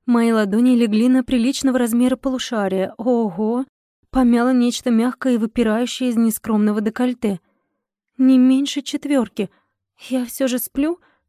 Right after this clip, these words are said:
или нет? Нас тряхнуло так, что я пискнула, подпрыгнув на сиденье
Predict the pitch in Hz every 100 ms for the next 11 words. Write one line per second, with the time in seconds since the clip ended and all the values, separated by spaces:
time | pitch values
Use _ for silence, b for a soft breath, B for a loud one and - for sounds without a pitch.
0 | _ - 254 277 285 254 190 - _ _
1 | _ _ _ _ 240 269 254 - 208 -
2 | 254 220 247 247 - 226 226 233 277 -
3 | 214 185 202 196 247 233 226 226 214 233
4 | 185 247 262